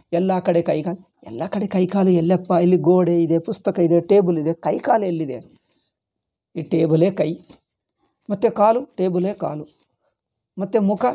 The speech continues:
ಟೇಬಲೇ ಮುಖ, ಆ, ಮತ್ತು ಹೊಟ್ಟೆ ಟೇಬಲೇ ಹೊಟ್ಟೆ. ಅಯ್ಯೋ, ಇದೇನು ಮರ ಹಾಗೆ ಪರಮಾತ್ಮ ಅಂದರೆ ನಿನ್ನ ಹಾಗಿರಬೇಕೇನು? ನಿನ್ನ ಹಾಗೆ ಒಂದು ಕೈ,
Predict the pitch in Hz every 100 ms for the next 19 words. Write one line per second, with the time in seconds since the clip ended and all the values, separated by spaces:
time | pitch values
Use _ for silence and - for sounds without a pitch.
0 | - 190 185 196 190 165 185 - - _
1 | _ _ _ _ _ _ _ _ _ _
2 | - - - - 185 226 - 269 269 190
3 | 214 - 277 - 196 208 226 175 175 -
4 | _ _ _ _ _ _ _ _ _ 240
5 | 240 294 233 220 233 180 - 214 196 196
6 | 214 165 151 160 196 196 190 180 180 170
7 | 185 180 160 156 151 151 208 185 - _
8 | _ _ _ - 196 190 170 170 180 165
9 | 156 165